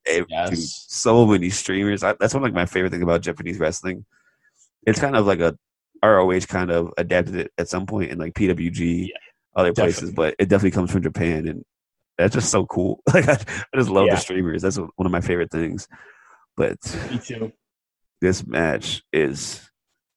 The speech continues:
Speaker 1: stiff. It's two of the four pillars, I should say, f-, first off. And, man, they just, they start off really hot. Like, <laughs> there's not a lot of downtime in this match. It starts off
Speaker 2: Mm-hmm.
Speaker 1: a little bit of, like,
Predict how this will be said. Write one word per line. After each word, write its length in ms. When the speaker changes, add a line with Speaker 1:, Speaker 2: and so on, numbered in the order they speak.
Speaker 1:
stiff. 1000
It's 180
two 180
of 60
the 60
four 220
pillars, 420
I 80
should 180
say, 260
f-, 260
first 340
off. 300
And, 260
man, 320
they 140
just, 380
they 80
start 280
off 120
really 280
hot. 360
Like, 200
<laughs> 380
there's 180
not 200
a 60
lot 260
of 260
downtime 540
in 60
this 160
match. 420
It 120
starts 360
off 340
Speaker 2:
Mm-hmm. 720
Speaker 1:
a 20
little 160
bit 100
of, 100
like, 200